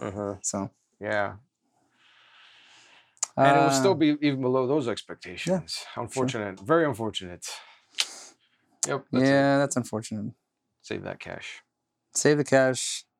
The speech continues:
Speaker 2: Don't bother watching it. Wait for streaming. Um, but if you wanna take the chance,
Speaker 1: Watch the other
Speaker 2: it's on
Speaker 1: movies?
Speaker 2: you.
Speaker 1: I don't know.
Speaker 2: Watch one and
Speaker 1: I'll
Speaker 2: two.
Speaker 1: watch the first one.
Speaker 2: Watch one and two. One and two are good. Part three is okay. Part four sucks. Part
Speaker 1: Mm.
Speaker 2: five sucks.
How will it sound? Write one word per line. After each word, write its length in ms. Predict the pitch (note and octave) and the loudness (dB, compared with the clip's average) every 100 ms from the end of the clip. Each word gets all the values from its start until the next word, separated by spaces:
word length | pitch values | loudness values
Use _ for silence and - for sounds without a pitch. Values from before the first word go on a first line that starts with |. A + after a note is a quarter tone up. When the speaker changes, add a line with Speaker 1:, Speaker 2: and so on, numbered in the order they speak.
| _ | _
Speaker 2:
Don't 200 | C#3 C#3 | 2 4
bother 200 | C3 B2+ | 4 4
watching 340 | A#2+ A2+ - A#2+ | 2 0 0 0
it. 120 | A#2+ A#2+ | 0 0
Wait 160 | A#2+ | -2
for 100 | - | 0
streaming. 520 | - - A2 A2 A2 - _ _ _ _ _ _ | -6 -4 -4 -2 -6 -8 _ _ _ _ _ _
Um, 280 | B2 B2 B2 | 2 4 4
but 80 | B2+ | 4
if 40 | |
you 40 | D3 | 4
wanna 160 | D#3 | 4
take 100 | F3 | 2
the 60 | D3+ | 0
chance, 680 | - D#3+ D3 - - - - _ _ | 4 4 4 0 -2 -4 -10 _ _
Speaker 1:
Watch 280 | - A#2 - | -2 -2 0
the 60 | |
other 100 | C3 E3 F3+ | -2 -2 -2
Speaker 2:
it's 140 | A3 C4 | -2 0
on 60 | B2+ | 2
Speaker 1:
movies? 160 | C3 | 2
Speaker 2:
you. 100 | B2+ - _ _ - | -2 -10 _ _ -2
Speaker 1:
I 40 | |
don't 100 | C3+ | 0
know. 60 | G#2+ | 2
Speaker 2:
Watch 180 | F3+ G3 | 2 4
one 120 | A3+ | 4
and 80 | G3 | 6
Speaker 1:
I'll 60 | G3+ | 4
Speaker 2:
two. 40 | F3 | 4
Speaker 1:
watch 80 | A#2+ | 2
the 60 | |
first 320 | - C3+ B2 B2 | 0 -2 0 -2
one. 260 | B2+ B2+ | -2 2
Speaker 2:
Watch 240 | D3 E3 - | 2 2 2
one 140 | F#3+ | 2
and 80 | D#3+ | 2
two. 220 | C3+ A#2 A2 - | -2 -4 -8 -4
One 200 | C#3+ G3 | 2 2
and 80 | |
two 140 | - G3+ | 6 4
are 80 | D#3 | 6
good. 260 | C#3 A#2+ - _ _ _ - - _ _ _ | 2 0 -8 _ _ _ -20 -20 _ _ _
Part 220 | F3 F3 | 6 6
three 160 | G3 F#3+ | 6 4
is 100 | E3+ | 4
okay. 580 | E3 - E3 E3+ D#3+ D3+ - _ _ | 2 4 4 4 2 -4 -8 _ _
Part 180 | - C3+ | 2 2
four 180 | - B2+ | 2 0
sucks. 600 | - C#3 B2+ - - F2+ F#2+ | 2 2 2 -2 -6 -6 -4
Part 160 | A#2 | -4
Speaker 1:
Mm. 40 | - | -2
Speaker 2:
five 180 | A#2 | -4
sucks. 260 | - B2 - | -4 -8 -8